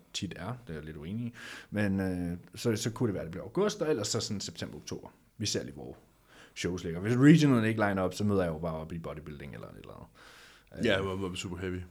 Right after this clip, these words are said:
Speaker 1: Ja.
Speaker 2: Ja. Ja, ja, selvfølgelig. Hvad hedder det,
Speaker 1: Ja,
Speaker 2: øhm?
Speaker 1: der er lige lidt tid til endnu, men, øh, men jeg er et
Speaker 2: Men det
Speaker 1: godt
Speaker 2: er
Speaker 1: sted
Speaker 2: også,
Speaker 1: i forhold
Speaker 2: men
Speaker 1: til
Speaker 2: det,
Speaker 1: min
Speaker 2: men, men
Speaker 1: off-season
Speaker 2: det
Speaker 1: nu.
Speaker 2: giver også mening med jeres... Øh, tidslinje.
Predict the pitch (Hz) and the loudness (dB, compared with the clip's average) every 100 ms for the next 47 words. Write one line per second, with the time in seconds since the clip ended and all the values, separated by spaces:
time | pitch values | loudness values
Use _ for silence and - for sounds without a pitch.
0 | - 95 - - - - - - - - | -8 -6 -6 -10 -14 -14 -16 -20 -20 -20
1 | - - - - 95 143 107 92 - 95 | -20 -20 -18 -18 8 12 12 8 -4 -6
2 | 92 - 110 120 110 107 104 101 98 92 | -6 -4 0 4 4 4 2 2 0 -2
3 | 92 117 131 120 131 120 113 107 98 101 | 0 4 4 4 2 0 2 4 4 2
4 | - 92 87 85 82 80 - - - - | -2 -2 0 0 -2 -4 -6 -12 -14 -2
5 | 113 123 131 135 135 139 127 120 127 131 | 6 8 10 12 12 12 10 10 6 6
6 | 95 147 147 156 147 95 165 151 175 160 | 4 4 4 4 4 4 6 6 4 2
7 | 175 220 180 127 120 110 - 113 104 101 | 4 2 2 4 4 2 0 0 2 0
8 | 92 - - _ _ - - 110 - - | -4 -12 -20 _ _ -10 2 4 4 8
9 | 104 101 107 | 10 12 12